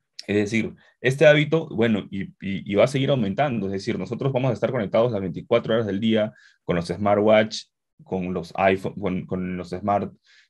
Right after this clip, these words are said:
eh, con los smartphones, con las televisión, con las televisores, con las laptops. Esto, o sea, no va a bajar este promedio de navegación.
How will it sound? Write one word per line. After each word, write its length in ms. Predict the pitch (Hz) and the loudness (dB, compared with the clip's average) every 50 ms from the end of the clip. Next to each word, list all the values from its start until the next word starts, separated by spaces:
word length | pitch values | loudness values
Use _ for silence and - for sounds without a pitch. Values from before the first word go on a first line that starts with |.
| _ | _
eh, 420 | - - 87 90 87 85 87 85 - | -6 -2 0 0 2 0 0 -2 -4
con 120 | - 95 92 | -4 -6 -6
los 80 | 90 | -6
smartphones, 720 | - 101 110 123 131 120 - - 135 127 131 131 131 - - _ | -4 0 2 4 4 4 2 0 -2 -2 0 -2 -4 -8 -14 _
con 180 | _ - 113 101 | _ 0 0 0
las 140 | 95 - - | 0 -2 -2
televisión, 560 | 98 92 90 90 90 - 123 113 104 113 - | -2 -2 -2 -4 -4 -2 -2 0 0 -2 -2
con 100 | - 92 | -6 -8
las 100 | 92 - | -8 -6
televisores, 480 | - 95 95 92 - - 127 127 127 | -6 -6 -6 -4 0 0 0 0 0
con 100 | - - | -2 -4
las 100 | 90 95 | -2 2
laptops. 520 | 101 104 - 110 - 117 107 - - _ _ _ _ _ _ | 2 2 2 0 -2 -6 -6 -6 -10 _ _ _ _ _ _
Esto, 380 | - 110 127 92 123 135 - 113 | -2 -2 0 0 -2 -4 -6 -8
o 20 | |
sea, 220 | 110 - 110 101 101 | -4 0 0 0 0
no 200 | 101 113 135 151 | 0 2 6 8
va 80 | 160 | 8
a 40 | 156 | 8
bajar 380 | 143 127 - 143 120 104 87 - | 8 8 6 4 2 2 0 -6
este 200 | - 110 - 107 | -12 -10 -10 -6
promedio 320 | 92 95 95 92 95 98 98 | -4 -2 -2 0 2 2 2
de 60 | 101 | 2
navegación. 560 | 98 92 90 90 92 90 - 92 82 73 - | 0 0 -2 -2 -4 -4 -4 -6 -6 -6 -10